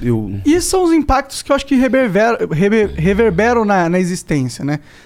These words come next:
Speaker 2: Se a gente fica voltado pra nós mesmos e pra causar feedbacks positivos internos nossos, i-, isso não, não repercute, mas se isso é pra fora, se você vai caus-, causando um feedback positivo na sua comunidade, nos seus amigos,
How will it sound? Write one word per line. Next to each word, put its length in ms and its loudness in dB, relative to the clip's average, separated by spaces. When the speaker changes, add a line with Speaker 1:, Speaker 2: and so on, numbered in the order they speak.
Speaker 2:
Se 100 -4
a 20 2
gente 220 -2
fica 640 0
voltado 880 0
pra 240 0
nós 400 2
mesmos 640 0
e 80 -2
pra 200 0
causar 640 0
feedbacks 520 -2
positivos 480 -6
internos 760 -2
nossos, 580 -2
i-, 220 -4
isso 160 0
não, 320 2
não 140 4
repercute, 600 0
mas 300 -4
se 200 -4
isso 220 0
é 80 2
pra 200 0
fora, 400 0
se 80 -16
você 260 -10
vai 140 2
caus-, 340 0
causando 400 0
um 60 -2
feedback 460 -4
positivo 280 -6
na 100 -4
sua 260 -2
comunidade, 640 0
nos 100 -8
seus 140 -10
amigos, 600 -2